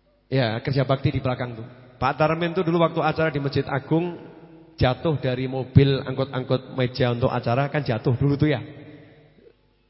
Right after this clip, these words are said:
Kepalanya kena aspal, nggak sadarkan, akhirnya nggak sadar kan, bawa ke rumah sakit. Saya itu kalau kena dar-, lihat darah langsung saya pingsan, lemes gitu ya, lemes. Tapi lihat Pak Tarmin yang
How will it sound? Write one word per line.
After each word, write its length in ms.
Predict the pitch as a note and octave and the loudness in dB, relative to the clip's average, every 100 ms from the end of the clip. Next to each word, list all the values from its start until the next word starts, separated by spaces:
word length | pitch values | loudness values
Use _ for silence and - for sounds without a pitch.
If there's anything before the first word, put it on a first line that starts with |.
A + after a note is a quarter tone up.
| _ | _
Kepalanya 560 | - C3 C3+ C3 C#3 C#3+ | -6 0 2 2 0 -2
kena 240 | C3+ G2 | -2 -2
aspal, 640 | B2 - D3 D#3+ D3 - A#2+ | -4 0 0 2 -2 -6 -6
nggak 160 | G#2 | -2
sadarkan, 520 | B2+ B2 B2+ A#2+ B2+ B2+ B2+ B2+ A2+ - - - | -2 -2 -2 -2 -2 -6 -6 -8 -10 -16 -20 -12
akhirnya 480 | C3+ B2 C#3 D3 C3 F#2+ - | -6 -2 0 0 -2 -6 -8
nggak 120 | A#2+ A2 | -6 -2
sadar 400 | C#3 C#3+ B2+ A#2+ | -4 -2 -2 -2
kan, 240 | B2 E3+ C4+ - - - - _ _ - | -6 -10 -12 -20 -20 -20 -20 _ _ -2
bawa 240 | A2 A#2 | 0 0
ke 160 | - A#2+ | -2 -4
rumah 240 | B2 A#2 | -4 -4
sakit. 480 | A#2+ A2+ C#3 C#3+ - | -4 -6 -6 -8 -4
Saya 480 | C3+ B2 C#3 C#3+ C#3 | -2 0 0 0 0
itu 160 | C#3 | -4
kalau 240 | D3+ C#3+ - | -4 -4 -4
kena 320 | C3+ C#3 - | -4 -6 -4
dar-, 320 | C3 G#2+ G2 | -6 -4 -4
lihat 320 | D3 D3 - | 2 2 2
darah 320 | C3 G#2+ C#3+ | -2 0 -2
langsung 400 | C3+ D3 C3+ D#3 | -2 -4 -4 -4
saya 240 | D#3 C#3 C#3+ | -2 0 0
pingsan, 400 | C#3 C3 A2+ D#2+ - - - - _ _ _ _ _ _ | -2 -6 -8 -12 -18 -20 -20 -20 _ _ _ _ _ _
lemes 320 | C3+ F3+ D#3+ | -2 2 2
gitu 240 | B2 B2 G#2+ | 2 -6 -6
ya, 80 | - | -6
lemes. 240 | C3 B2 - - - - - | -6 -6 -8 -20 -20 -14 -4
Tapi 240 | B2 E3 | -2 0
lihat 240 | E3 D#3+ D#3 | 0 0 -2
Pak 160 | - | -2
Tarmin 400 | D#3+ D3+ E3 D#3+ | -2 0 0 -2
yang 160 | D#3 | -2